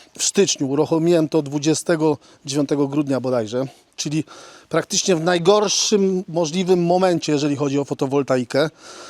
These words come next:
odpaliliśmy to. I ja już widzę po tym styczniu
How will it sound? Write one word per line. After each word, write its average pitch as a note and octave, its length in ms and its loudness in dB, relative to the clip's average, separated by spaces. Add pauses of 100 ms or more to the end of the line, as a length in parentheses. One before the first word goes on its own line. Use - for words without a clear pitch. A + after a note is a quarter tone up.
(160)
odpaliliśmy D#3 720 0
to. B2+ 200 2 (420)
I E3+ 60 -2
ja F3+ 120 6
już E3 160 0
widzę G3+ 280 2
po F3+ 140 0
tym F3+ 180 2
styczniu D#3 640 0